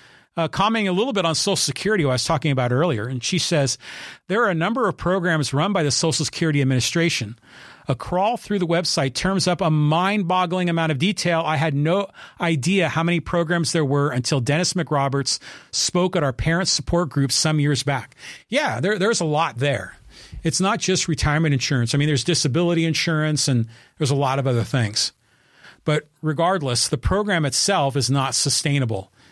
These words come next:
if you just don't touch it, if you're afraid to touch it, at some point the reserve, the trust fund is gonna be empty. Uh, Matt Brannigan on the live stream says, "Well, we won't be able to call them <laughs> freeways anymore then." Yeah, you're right.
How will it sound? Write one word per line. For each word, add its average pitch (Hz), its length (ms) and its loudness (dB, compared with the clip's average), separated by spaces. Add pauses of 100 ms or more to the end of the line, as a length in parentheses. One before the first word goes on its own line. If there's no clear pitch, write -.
(400)
if 156 180 -2
you 170 160 2
just - 380 0 (260)
don't 185 300 -2
touch - 320 -2
it, 135 140 0
if 123 80 0
you're 151 160 2
afraid 180 480 -2
to 151 80 -4
touch - 320 -2
it, 113 120 -6 (500)
at 156 100 -4
some 190 240 0
point 170 300 -2
the 143 100 2
reserve, 131 560 2 (580)
the 151 80 -2
trust 160 360 0
fund 127 200 2
is 113 80 0
gonna 127 180 2
be 117 140 2
empty. 117 300 -2 (1400)
Uh, 143 260 0
Matt 170 240 -2
Brannigan 175 400 0
on 160 100 0
the 151 60 0
live 156 220 2
stream 170 180 -2
says, 160 280 -2
"Well, 262 340 0 (300)
we 170 120 0
won't 226 160 2
be 262 80 0
able 226 140 0
to 196 80 -2
call 220 220 0
them 208 140 0
<laughs> - 120 -8
freeways 180 480 0
anymore 156 420 2
then." 113 240 -4
Yeah, 175 180 0
you're 135 160 2
right. 185 320 -2